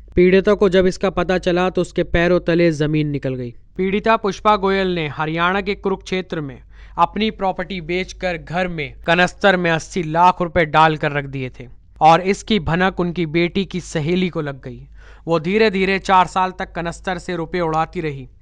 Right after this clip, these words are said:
पुलिस ने आरोपी महिला व उसके दोनों भाइयों को गिरफ्तार करके जेल भेज दिया है और मामले की छानबीन जारी है।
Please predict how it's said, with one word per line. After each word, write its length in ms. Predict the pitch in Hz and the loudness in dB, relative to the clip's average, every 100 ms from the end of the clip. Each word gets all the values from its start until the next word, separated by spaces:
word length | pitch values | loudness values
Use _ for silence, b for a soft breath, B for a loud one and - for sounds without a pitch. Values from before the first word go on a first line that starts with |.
| - | -4
पुलिस 280 | 190 208 208 | 0 0 0
ने 60 | |
आरोपी 400 | 190 175 185 196 196 | 0 2 0 -2 -4
महिला 400 | 175 185 180 190 | -2 -2 0 0
व 120 | 190 | 0
उसके 260 | 180 - 175 | -4 -6 -6
दोनों 280 | 165 185 190 | -4 -4 -2
भाइयों 340 | 160 175 185 | -4 -2 -2
को 180 | 170 147 120 b 151 | -4 -8 -10 b -8
गिरफ्तार 520 | 165 - 185 180 185 | -8 -6 0 2 2
करके 420 | 175 165 165 170 | -2 -6 -4 -6
जेल 260 | 147 165 156 | -2 -4 -4
भेज 220 | 147 139 | -6 -8
दिया 200 | 135 139 | -8 -10
है 120 | 131 | -12
और 220 | 127 160 156 | -10 -8 -2
मामले 380 | 156 170 170 160 | -2 -2 -4 -6
की 120 | 170 | -10
छानबीन 600 | - 147 143 143 165 175 b b - | -8 -6 -6 -6 -6 -8 b b -12
जारी 320 | 147 135 131 | -8 -8 -10
है। 200 | - - | -16 -20